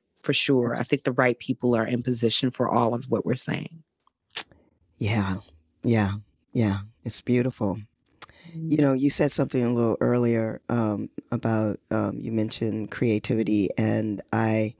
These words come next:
Speaker 2: in your bio, in the bio, and I know you, but in the bio, you, uh, you mentioned that you engage at the intersection of Black culture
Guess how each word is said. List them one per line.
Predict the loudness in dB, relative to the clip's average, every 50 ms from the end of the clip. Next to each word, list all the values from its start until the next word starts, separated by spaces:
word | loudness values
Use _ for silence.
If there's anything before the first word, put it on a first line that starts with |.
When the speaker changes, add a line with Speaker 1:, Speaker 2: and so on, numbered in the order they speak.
| _ _ _ _ -20 _ _ _ _ _ -2
Speaker 2:
in | 2 2 4 4 4
your | 4 2
bio, | 2 2 2 2 2 2 2 0 -2 -2 -6 -8 -6
in | -4 -2 -2
the | -2 -2
bio, | 0 0 0 2 2 0 0 0
and | 0 0
I | -2 -2
know | -4 -4 -8 -12
you, | -14 -14 -12 -6 -2
but | -2 0 0 0
in | 0 0 0 0
the | 0
bio, | 0 0 0 0 0 0 0 -2 -2 -2
you, | 0 0 0 0 -2 -4 -6 -8 -8 -8 -6
uh, | -4 -4 -4 -4 -6 -10 -12 -16 -12
you | -6 -4 -2 0
mentioned | 2 0 0 0 0 0 0
that | 0 0 0 -2
you | -2
engage | -2 0 2 2 4 4 4 4 2 2
at | -2 -2
the | 0 0
intersection | 2 2 2 0 0 0 0 0 -2 -4 -2 -4
of | -2 -4 -4 -2
Black | -2 0 0 0 -2
culture | -2 -2 -2 -2 -2 -4 -4 -4 -4 -4 -4